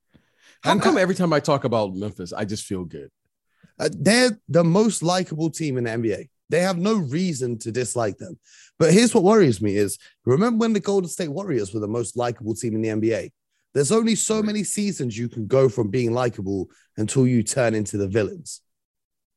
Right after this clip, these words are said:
Speaker 2: So I think everyone's gonna love Memphis, love Memphis. Once they win one or two championships, then they're gonna turn into the villains and people are gonna wanna see them lose.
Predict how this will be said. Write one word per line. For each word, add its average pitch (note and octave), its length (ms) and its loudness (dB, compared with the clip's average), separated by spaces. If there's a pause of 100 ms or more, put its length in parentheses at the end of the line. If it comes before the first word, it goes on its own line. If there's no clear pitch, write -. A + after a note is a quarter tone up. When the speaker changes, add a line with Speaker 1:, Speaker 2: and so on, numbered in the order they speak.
(320)
Speaker 2:
So C#3 240 4
I E3 140 4
think E3+ 280 2 (400)
everyone's A#3 300 2
gonna G3+ 180 4
love F#3 200 6
Memphis, D#3 520 0
love C#3+ 160 -2
Memphis. B2+ 320 -4 (160)
Once G#3 220 -2
they A3+ 120 2
win F#3+ 280 0
one D#3+ 160 -2
or D#3 80 -4
two C#3 160 -10
championships, G#2+ 720 -6 (540)
then C#3 140 2
they're D3+ 140 4
gonna C3 220 2
turn B2 180 0
into A2 180 -2
the G2+ 80 -4
villains G#2 300 0
and G2 100 -8
people F#2 260 -4
are F#2 40 -4
gonna G2 160 -4
wanna F#2 120 -4
see G2 180 -4
them F2+ 160 -4
lose. F#2 260 -4